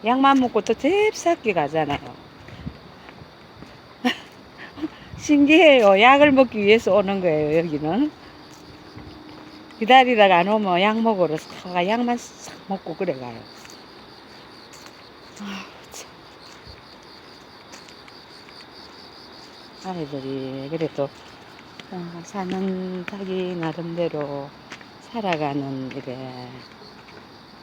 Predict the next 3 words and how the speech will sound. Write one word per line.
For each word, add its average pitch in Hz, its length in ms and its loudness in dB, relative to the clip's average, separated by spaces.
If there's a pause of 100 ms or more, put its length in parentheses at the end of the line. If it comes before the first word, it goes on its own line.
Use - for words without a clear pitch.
어, 180 60 -14 (920)
강하게 165 380 -8
살아가는 139 720 -8